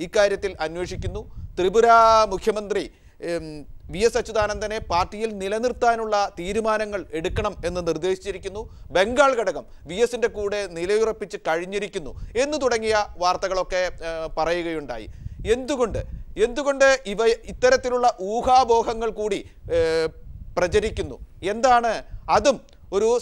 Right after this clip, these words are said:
സമ്മർദ്ദം രൂപപ്പെടുത്തി വരുന്ന അല്ല, നിജസ്ഥിതിയിൽ സംഭവിച്ചുകൊണ്ടിരിക്കുന്ന കാര്യങ്ങളുടെ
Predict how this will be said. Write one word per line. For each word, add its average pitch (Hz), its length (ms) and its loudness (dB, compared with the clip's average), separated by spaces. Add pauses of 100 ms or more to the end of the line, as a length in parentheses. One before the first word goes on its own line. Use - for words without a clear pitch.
സമ്മർദ്ദം 214 600 0 (760)
രൂപപ്പെടുത്തി 233 560 2 (260)
വരുന്ന 180 300 -2
അല്ല, 226 240 6 (320)
നിജസ്ഥിതിയിൽ 214 600 -2
സംഭവിച്ചുകൊണ്ടിരിക്കുന്ന 202 1080 -4 (220)
കാര്യങ്ങളുടെ 190 640 0